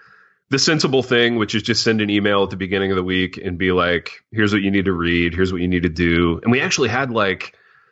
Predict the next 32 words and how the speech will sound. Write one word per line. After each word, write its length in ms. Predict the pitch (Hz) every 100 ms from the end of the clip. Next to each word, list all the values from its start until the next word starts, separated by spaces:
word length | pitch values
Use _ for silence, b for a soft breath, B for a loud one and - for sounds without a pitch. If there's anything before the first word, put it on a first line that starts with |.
| b b -
an 120 | 160
amazing 640 | 123 113 120 131 147 110 95
week 360 | 101 113 - -
of 160 | 98
homeschooling. 720 | - 104 107 - 131 143 147 160 -
It 180 | 151 139 -
so 280 | - 226 202
amazing 640 | 175 113 123 131 160 165 - 120
that 260 | 117 110 _ -
K 160 | 127
K 140 | 123 139
and 100 | 117
I 100 | 117
were 140 | 113
kinda 240 | - 113 110
like, 400 | 98 95 - _ _ _ _ _
"Why 100 | -
haven't 240 | 110 123 120
we 80 | 117
been 180 | 107
doing 260 | 90 95 104
this 160 | 107 -
the 100 | 92
whole 120 | 98
time?" 360 | 98 98 135 135
Like, 160 | 107 98
it's, 160 | 95
it's 220 | - 110 120
working 500 | 113 113 131 107 98
really 260 | 110 104
well. 480 | 95 101 95 82 92 -
And 300 | 165 135